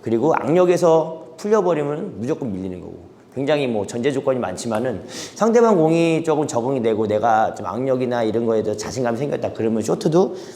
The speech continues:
블로킹도 조금 더 과감하게 미는 습관을 들이면은 상대방한테 굉장한 위협이 되겠죠.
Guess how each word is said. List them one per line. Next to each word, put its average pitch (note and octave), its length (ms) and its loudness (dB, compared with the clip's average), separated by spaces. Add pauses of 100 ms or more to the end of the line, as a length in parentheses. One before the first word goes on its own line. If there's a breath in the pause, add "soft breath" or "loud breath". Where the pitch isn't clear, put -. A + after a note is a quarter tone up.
블로킹도 C3+ 400 2
조금 F3 340 4
더 C3 100 0
과감하게 A#2 640 0 (840)
미는 A#2 200 0
습관을 B2 340 -2
들이면은 G#2 520 -4 (360 loud breath)
상대방한테 C#3+ 580 -2
굉장한 G2 480 -6 (180)
위협이 G2+ 300 0
되겠죠. - 380 -12